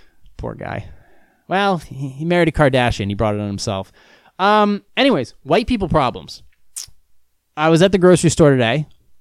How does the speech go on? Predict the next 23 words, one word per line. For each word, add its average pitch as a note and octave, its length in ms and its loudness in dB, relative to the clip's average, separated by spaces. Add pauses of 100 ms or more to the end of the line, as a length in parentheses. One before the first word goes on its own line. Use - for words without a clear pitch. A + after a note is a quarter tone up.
(160)
like C#3+ 240 -2
I C#3 80 2
am B2 380 -2 (220)
every C#3+ 280 0
fucking A#2 260 -8
day, G#2 240 -10 (720)
because, A#2+ 800 -2 (420)
you C#3+ 140 2
know, C#3 100 4
I D#3+ 140 4
literally F3+ 280 8
can D#3 140 2
go D3 120 8
to E3+ 40 8
the D#3+ 80 0
store, B2+ 400 2 (240)
buy C#3+ 240 -4
eight F3+ 200 -4
packages F3+ 440 2
of C#3+ 80 0
sausage, A#2+ 540 -4 (320)
eight G3+ 260 0
s-, - 220 -10